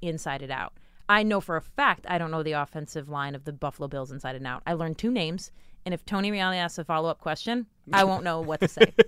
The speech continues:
Speaker 1: And I
Speaker 2: So
Speaker 1: know that.
Speaker 2: so
Speaker 1: And
Speaker 2: it's
Speaker 1: that's anxiety causing.
Speaker 2: Yeah, so it's like this kind of, like, everyday pop quiz.
Speaker 1: Yep.
Speaker 2: Can I ask you one more question about the future, and then I will really let you go?
Speaker 1: Yeah.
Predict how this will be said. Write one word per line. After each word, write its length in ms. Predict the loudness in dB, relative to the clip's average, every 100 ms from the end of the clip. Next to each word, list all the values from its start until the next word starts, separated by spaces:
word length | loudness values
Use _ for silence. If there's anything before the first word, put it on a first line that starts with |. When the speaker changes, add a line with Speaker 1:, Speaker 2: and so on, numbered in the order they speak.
| 8 6 4 0 -4 -8 -12 -4
Speaker 1:
And 100 | 6
I 60 | 10
Speaker 2:
So 60 | 12
Speaker 1:
know 160 | 12
that. 240 | 10 6 -4
Speaker 2:
so 260 | -14 -16 -14 4
Speaker 1:
And 100 | 8
Speaker 2:
it's 40 | 10
Speaker 1:
that's 220 | 10 8
anxiety 440 | 6 6 6 4
causing. 420 | 2 0 -2 -10 -6
Speaker 2:
Yeah, 280 | 0 0 0
so 140 | -2
it's 120 | 0 0
like 160 | -2
this 100 | -8
kind 180 | -6 -6
of, 80 | -6
like, 340 | -10 -12 -20 -20 -10
everyday 400 | -8 -6 -4 -4
pop 320 | -4 -10 -12
quiz. 400 | -12 -12 -12 -20 -18 -6
Speaker 1:
Yep. 160 | -4 -6 _ _ _ _ -20 -10 0
Speaker 2:
Can 100 | 2
I 20 |
ask 120 | 2
you 60 | 2
one 80 | 2
more 100 | 2
question 260 | -2 -2
about 120 | -6
the 60 | -6
future, 280 | -8 -8 -8
and 120 | -6
then 80 | -6
I 40 |
will 120 | -4 -4
really 180 | -6
let 180 | -8 -10
you 60 | -10
go? 120 | -8
Speaker 1:
Yeah. 140 | -8